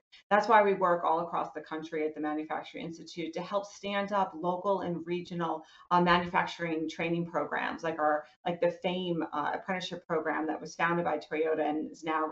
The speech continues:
operated by the Institute. So, you know, it's not, there's not a either or. All of us are in this together. Manufacturing is at the heart of being a competitive economic, uh, power for the U S. And so we all need to work together. We need to make sure that there aren't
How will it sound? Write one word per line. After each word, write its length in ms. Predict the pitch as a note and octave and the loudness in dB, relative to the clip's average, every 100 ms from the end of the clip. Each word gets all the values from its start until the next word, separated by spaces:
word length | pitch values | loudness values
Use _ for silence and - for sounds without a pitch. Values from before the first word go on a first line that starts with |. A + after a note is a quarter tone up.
| - | 0
operated 480 | D#3 D3+ D#3 D3+ D#3 | -2 0 -2 -2 -2
by 200 | D#3 D3+ | -2 -2
the 160 | D3+ | -6
Institute. 500 | E3 E3 - D3+ C3+ - - - _ | -8 -10 -12 -8 -8 -8 -20 -20 _
So, 140 | - B3 | 4 4
you 160 | A3+ | 6
know, 180 | A#3 A3 | 4 6
it's 220 | A#3+ A#3+ A3+ | 4 2 2
not, 480 | A#3+ B3+ C4 B3+ | 6 6 6 4
there's 280 | A3+ A3 G#3+ | 4 4 2
not 300 | A3+ A#3+ B3 | 2 4 4
a 160 | A3+ G3+ - | 4 2 0
either 220 | F#3+ F3+ | 0 0
or. 400 | E3 D#3+ G3 A#3 | 2 2 2 4
All 220 | F3 F#3 G#3 | 8 8 8
of 120 | G3+ | 2
us 120 | G3 | 0
are 80 | E3+ | -4
in 160 | F3+ | -4
this 160 | F3 - | -6 -8
together. 500 | E3+ D#3 D3+ G3 G3+ - - | -2 0 2 2 0 -8 -2
Manufacturing 760 | F#3 F#3+ G3 F#3+ F#3+ - F#3+ E3 | 0 2 2 2 2 0 -4 -2
is 120 | E3 | -2
at 140 | F3 | -2
the 60 | D#3+ | -4
heart 520 | - - F3 F3 F#3+ - | -4 0 2 2 0 2
of 220 | F3 - - | 2 0 -2
being 180 | F3 E3 | 0 0
a 60 | D#3 | -4
competitive 480 | - F3 D#3 D#3 | -6 -4 -4 -4
economic, 560 | - - E3 D#3+ D#3 D#3 - _ - - | -6 -6 -4 -2 -2 -4 -8 _ -6 0
uh, 120 | - | 0
power 640 | - F3+ E3 F3+ F#3+ G#3+ - _ - | 2 6 8 8 6 2 -8 _ -2
for 120 | F#3+ | 0
the 80 | G3 | 2
U 240 | G#3 F#3+ | 4 4
S. 280 | F#3+ A3+ - G3 | 4 0 -4 0
And 200 | F#3+ F#3+ | 0 4
so 180 | F#3+ | 4
we 180 | F3+ G3 G3+ | 6 4 8
all 200 | A3+ C4 | 8 8
need 220 | A#3+ - | 4 0
to 100 | G3 | -2
work 240 | F3+ D#3+ | 0 -2
together. 480 | F#3 F#3 F3 E3+ D#3 | -2 6 6 8 4
We 120 | F3 | 2
need 140 | G3 F#3+ | 0 -2
to 120 | G3 | -2
make 140 | F#3+ | -4
sure 180 | - F#3 | -2 -2
that 140 | F3 | 0
there 140 | F3 - | 0 2
aren't 240 | F#3 F3 | 0 0